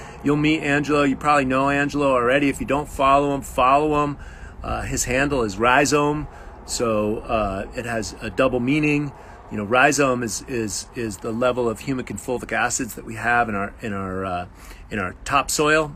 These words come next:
And the experts have said that we only have about sixty, sixty-five years of topsoil left. If you listen to Paul Chek and Doctor Zach Bush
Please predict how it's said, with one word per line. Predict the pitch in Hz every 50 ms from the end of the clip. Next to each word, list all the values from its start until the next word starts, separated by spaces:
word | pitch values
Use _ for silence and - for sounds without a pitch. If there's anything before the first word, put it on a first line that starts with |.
| - - -
And | 101 107 110 104 104
the | 110 - - -
experts | 131 127 - - 131 120 117 -
have | 113 -
said | - - 135 135 143 135
that | 117 - 107
we | 113 117
only | 120 123 120 110
have | 110 117 123 127
about | 123 104 101 - -
sixty, | - - 135 - - 139 127
sixty-five | 113 - - - - 120 - - 120 117 104 107
years | 120 123 123 113 98
of | 95
topsoil | - - 113 113 - - - 113 110 104 101
left. | 110 127 147 151 139 - -
If | 113 - - -
you | 113 104
listen | 110 113 - - 113 101
to | 104 101 - - - - - - - -
Paul | - 131 131 117
Chek | - - - 139 143 139 - -
and | 123 110 104 101
Doctor | 117 113 110 - - 120
Zach | 104 - 117 113 107 - - -
Bush | 131 151 156 - - -